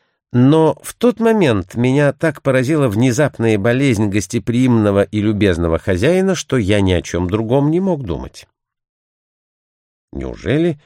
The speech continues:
я сказал вам что-нибудь очень неприятное?» — спросил я. «Нет, вы только коснулись моего больного места.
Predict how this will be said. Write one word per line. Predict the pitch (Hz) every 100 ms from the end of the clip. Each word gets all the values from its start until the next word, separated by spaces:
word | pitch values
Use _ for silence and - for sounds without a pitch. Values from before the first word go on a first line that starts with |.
| _ _ _ _ _
я | 76 80
сказал | - 76 69 69
вам | 90 110
что-нибудь | - 80 73 76 -
очень | 92 - 90
неприятное?» — | 90 110 139 120 - 64 58 _ _
спросил | - 71 - 58
я. | 60 55 _ _ _ _ _ _ _ -
«Нет, | 233 233 180 107 76 - - - - - -
вы | 78 85 113 165
только | 160 196 170 180
коснулись | 156 165 - 190 170 147
моего | 151 147 143
больного | 107 104 101 95 80
места. | 67 67 - - 62